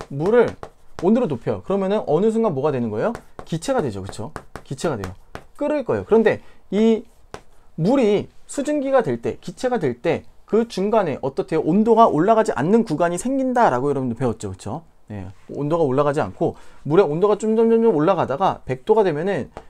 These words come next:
물이 끓는 구간이 나타난다. 그런데 어떻다? 이때는 온도가 백 도에서 올라가지가 않는다. 그리고 전부 다,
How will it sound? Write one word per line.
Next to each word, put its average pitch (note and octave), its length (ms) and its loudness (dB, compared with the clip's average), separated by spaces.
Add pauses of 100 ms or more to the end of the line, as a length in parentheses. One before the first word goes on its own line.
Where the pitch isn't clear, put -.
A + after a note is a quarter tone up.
(260)
물이 G3+ 320 2
끓는 C4+ 320 0
구간이 F#3 260 -2
나타난다. A2 680 -4
그런데 F3 380 2
어떻다? A#3+ 580 -4
이때는 F3 340 -2
온도가 D#3 380 0
백 D3+ 200 -4
도에서 E3+ 220 0
올라가지가 F3 460 0
않는다. G2 400 -2
그리고 G#3 340 0 (280)
전부 A3+ 520 0
다, B3+ 380 2